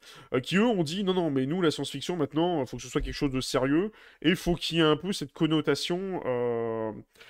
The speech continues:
cette connotation un peu philosophique, voire réflexion politique. » Et c'est eux, en fait, qui ont un petit peu inclus, en fait, cette notion au niveau de la science-fiction. Ils ont fait un peu cette espèce de scissure en disant, « Maintenant,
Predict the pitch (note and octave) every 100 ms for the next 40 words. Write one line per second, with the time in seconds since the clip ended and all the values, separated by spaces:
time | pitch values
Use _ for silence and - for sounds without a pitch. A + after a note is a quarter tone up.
0 | - - C3 C#3+ C#3 C#3+ - F3 D3 D3
1 | - F#3 F#3 D#3+ E3+ - G#3 D3+ D#3 F3+
2 | F3+ F3+ F3+ - G3 - E3+ E3 - -
3 | - - - - D3 D3+ F#3 G3+ A#3 B3
4 | G#3 G3+ G3 - D3 D#3 - - F3 -
5 | G3 G3 - F#3+ F3+ C3+ C#3+ - C3 -
6 | C#3+ D3 - D#3 D#3 - _ _ B2+ C#3
7 | D3+ D3+ C#3+ D3 - C#3 - A3 G#3 B2
8 | C3 F3 F3 F#3+ - C3 D#3+ C3+ B2 -
9 | F#3+ E3+ F3 G3+ E3 C#3 C#3 D#3 C#3+ G3+
10 | - F3